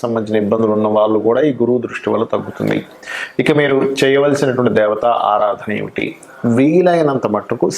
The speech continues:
శనగలు ఉంటాయి, శనగలు, పసుపు రంగు వస్త్రము, ఈ రెండింటిని గురువారాలు ఇవ్వండి. ఎందుకు అంటే, పన్నెండవ స్థానంలో గురువు యొక్క దృష్టి, గురు సంబంధం ఏర్పడింది కా-, అంటే గురు స్థానం, గురువు వచ్చి పన్నెండులో ఉన్నాడు కాబట్టి. అయితే ఇక్కడ దీంతో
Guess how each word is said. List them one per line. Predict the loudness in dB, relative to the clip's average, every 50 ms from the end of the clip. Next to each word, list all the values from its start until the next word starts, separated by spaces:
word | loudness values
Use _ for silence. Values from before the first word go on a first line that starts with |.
| -6 -4
శనగలు | -2 -2 0 0 2 2 2 2 2 0
ఉంటాయి, | -2 -2 -4 -6 -6 -8 -12 -20 -20 -20 -20 -20 -20 -20 -16 -14 -14 -14 -16 -16 -14 -8 -2
శనగలు, | 0 2 2 2 2 2 2 4 4 4 4 2 2
పసుపు | 0 0 0 0 0 0
రంగు | 2 2 2 2 2 2
వస్త్రము, | 0 0 0 0 0 2 2 2 0 0 0 0
ఈ | 2 2
రెండింటిని | 0 0 0 -2 -2 -2 -2 -2 0 0 0 0
గురువారాలు | 2 2 4 4 4 4 4 4 2 2 2 0
ఇవ్వండి. | 0 0 -2 -2 -2
ఎందుకు | -2 -4 -4 -2 -2 -2
అంటే, | -2 -4 -6 -4 -2
పన్నెండవ | 0 0 2 2 2 0 0 0
స్థానంలో | 0 0 0 0 2 0 0 0 0 0
గురువు | 0 2 2 2 2 2
యొక్క | 0 -2 -6 -10 -6
దృష్టి, | -6 -6 -6 -4 0 0 2 2 2 2
గురు | 2 0 0 0
సంబంధం | -2 -2 -2 0 -2 -2 -2 0 -2
ఏర్పడింది | -4 -4 -4 -4 -4 -2 -2 -4 -4
కా-, | -4 -2 -2
అంటే | -2 -2 -2 -4 -6 -8 -10 -10 -8 -4 0 2
గురు | 2 2 2 2 0
స్థానం, | 0 0 0 2 2 2 2 2 2 0 2
గురువు | 2 2 2 2
వచ్చి | 0 0 -2 -2
పన్నెండులో | -2 0 0 0 2 2 2 0
ఉన్నాడు | 0 -2 -4 -6 -4 -4
కాబట్టి. | -6 -6 -6 -8 -10 -14 -16 -18 -20 -20 -20 -20 -20 -20 -20 -18 -18 -16 -16 -16 -16 -18 -8 -4 -2 0
అయితే | 2 4 4 4 4 2 0 0 -2 -4 -6 -6 -2
ఇక్కడ | 0 2 2 4 2 2 0 -2 -6 -8 -14 -20 -20 -20 -20 -20 -20 -20 -20 -20 -20 -20 -20 -20 -20 -20 -20 -20 -10 -4 -4 -2 0 2
దీంతో | 2 2 2 2 2 2